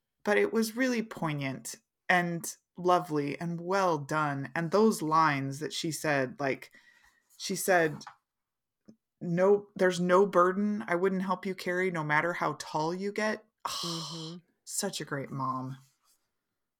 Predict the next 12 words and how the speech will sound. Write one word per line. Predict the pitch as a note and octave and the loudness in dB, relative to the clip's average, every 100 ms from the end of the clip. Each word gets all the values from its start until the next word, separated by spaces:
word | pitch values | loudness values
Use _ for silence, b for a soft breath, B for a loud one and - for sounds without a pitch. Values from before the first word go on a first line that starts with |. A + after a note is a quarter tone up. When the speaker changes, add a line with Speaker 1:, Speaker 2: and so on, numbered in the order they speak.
| _ _ _ _ | _ _ _ _
Speaker 1:
I | C#3+ | -10
loved | C#3+ D3 C#3 C3+ | -4 0 0 -2
her. | - F#2+ E2+ C#3 - _ _ _ _ _ _ _ _ _ _ - | -8 -6 -6 -8 -16 _ _ _ _ _ _ _ _ _ _ -4
Speaker 2:
I | |
wonder | B3 D4 C#4+ D4 | 0 0 2 0
if | A3+ | 0
they're | G#3 G3+ | 0 0
gonna | G3 F#3+ D#3+ - _ - | 0 -2 -4 -8 _ -2
accidentally | G3+ - F3 E3 E3+ D3 B2+ C#3+ | -2 -2 -4 -2 -2 -4 -8 -12
find | C3 G2+ - | -10 -10 -14
him, | A2 G#2 | -16 -14
right? | C#3 D#3 | -8 -8